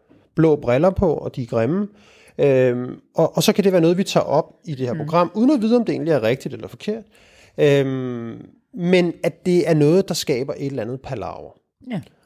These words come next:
Speaker 1: Så det kan vi altså afvise og sige, det kan godt være, at vi kommer til at nævne nogle anklager, som overhovedet ikke er sandfærdige i det her program, men ikke, fordi de netop er anklager, og fordi det er noget, man taler om i medierne, jamen, så er det noget, vi taler om
Speaker 2: Ja.
Speaker 1: i det her program.
Speaker 2: Vi, vi, vi tager simpelthen de her, øhm,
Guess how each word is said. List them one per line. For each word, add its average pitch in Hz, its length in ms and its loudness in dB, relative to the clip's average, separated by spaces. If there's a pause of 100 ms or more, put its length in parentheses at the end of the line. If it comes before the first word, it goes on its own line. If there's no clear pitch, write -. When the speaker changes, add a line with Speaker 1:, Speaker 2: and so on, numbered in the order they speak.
(120)
Speaker 1:
Så - 140 -4
det 233 120 2
kan 302 100 6
vi 294 40 6
altså 202 200 4
afvise 214 420 4
og 202 60 0
sige, 190 200 -2
det 190 120 0
kan 190 80 2
godt 202 140 4
være, 262 100 4
at 208 60 0
vi 214 60 2
kommer 202 220 0
til - 160 -2
at 190 60 2
nævne 175 260 0
nogle 190 180 2
anklager, 175 460 2
som 147 220 -2
overhovedet 147 460 2
ikke 185 100 2
er 165 40 0
sandfærdige 185 640 -2
i - 20 -2
det 156 100 -2
her 151 140 0
program, 127 480 -4
men 156 240 0
ikke, 214 180 0 (100)
fordi 247 480 2
de 226 60 2
netop 156 380 4
er 202 200 4
anklager, 156 540 -2
og 123 100 0
fordi 180 140 -4
det 175 80 0
er 165 60 2
noget, 170 220 4
man 117 300 0
taler 160 300 0
om 127 100 -4
i 131 40 -6
medierne, 202 360 -4
jamen, 165 140 -4
så - 120 -8
er - 20 -4
det 165 60 -6
noget, 147 140 -2
vi 160 40 -8
taler - 260 -6
om - 60 -2
Speaker 2:
Ja. 151 120 -2
Speaker 1:
i - 20 -10
det 139 160 -6
her 117 100 -6
program. 107 360 -14 (400)
Speaker 2:
Vi, 190 240 -4 (120)
vi, 202 260 -4
vi 190 140 -6
tager 247 220 2
simpelthen 226 360 2
de 214 140 4
her, 196 340 2 (140)
øhm, 156 460 -2